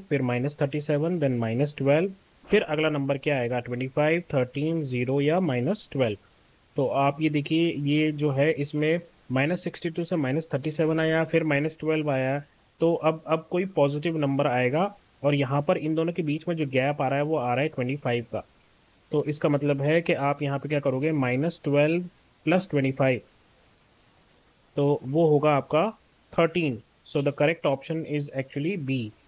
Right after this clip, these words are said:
thirteen. Second is, if three by four of a number is twelve, what is the number? हम, हम मानते हैं कि वो number जो है, वो X है, है ना?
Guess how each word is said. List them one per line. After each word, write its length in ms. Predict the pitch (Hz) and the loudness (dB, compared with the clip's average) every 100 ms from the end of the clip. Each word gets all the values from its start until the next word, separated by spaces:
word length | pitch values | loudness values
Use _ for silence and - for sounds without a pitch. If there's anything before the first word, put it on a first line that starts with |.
| _ 151 | _ 0
thirteen. 280 | 123 120 104 - _ _ _ _ - | 0 -2 -8 -12 _ _ _ _ -2
Second 260 | 151 185 | 2 2
is, 200 | 180 202 190 - _ _ _ _ _ _ _ - | 4 2 0 -16 _ _ _ _ _ _ _ -2
if 80 | 165 - 165 | -2 -2 -2
three 120 | 165 | 0
by 160 | 180 | 0
four 260 | 185 160 165 | 2 2 4
of 160 | 170 180 | 2 0
a 60 | 156 | 0
number 260 | 139 151 | 2 0
is 140 | 160 - | -2 -2
twelve, 240 | 139 139 156 | 2 2 2
what 220 | 139 135 | -2 -2
is 100 | 143 | -2
the 100 | 151 160 | -2 -2
number? 280 | 117 110 107 _ _ _ _ - | -2 -2 -6 _ _ _ _ -6
हम, 260 | 156 156 151 | 0 2 2
हम 140 | 143 180 | 2 2
मानते 380 | 175 143 139 160 | 2 2 2 0
हैं 100 | 165 | 0
कि 80 | |
वो 120 | 165 156 | 2 2
number 320 | 139 127 135 | 2 2 0
जो 140 | 139 | 0
है, 160 | 139 147 | 0 0
वो 280 | 147 160 175 | 2 0 2
X 280 | 135 - - | -2 -4 -18
है, 80 | - _ _ _ - | -18 _ _ _ -6
है 60 | 151 | -2
ना? 140 | 214 | -4